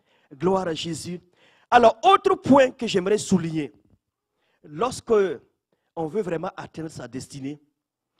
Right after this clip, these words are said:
il faut pratiquer dans sa vie de chrétien ce que j'ai nommé l'économie du royaume. Il faut pratiquer l'économie du royaume. Vous savez que dans le monde, c'est la loi du recevoir. Je veux recevoir tout simplement.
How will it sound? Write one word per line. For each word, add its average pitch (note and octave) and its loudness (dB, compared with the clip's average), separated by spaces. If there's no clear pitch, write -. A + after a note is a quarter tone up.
il E3 -16
faut F#3+ -6
pratiquer D3 -14
dans A#2+ -16
sa A2+ -20
vie C#3 -20
de A2+ -20
chrétien C3+ -16
ce - -16
que F#3 -12
j'ai C#3 -6
nommé C3+ -12
l'économie C3+ -10
du A#2+ -14
royaume. G#2 -12
Il E3 -10
faut F#3 -8
pratiquer E3+ -10
l'économie C3+ -8
du A#2 -18
royaume. G#2 -16
Vous G3 -6
savez B3 -8
que D4+ -14
dans G#3 -2
le E3 -2
monde, B3 -2
c'est - -10
la F3 -6
loi F#3+ -4
du C3+ -18
recevoir. C3 -8
Je C3+ -12
veux D3 -8
recevoir C3 -8
tout - -20
simplement. G2+ -16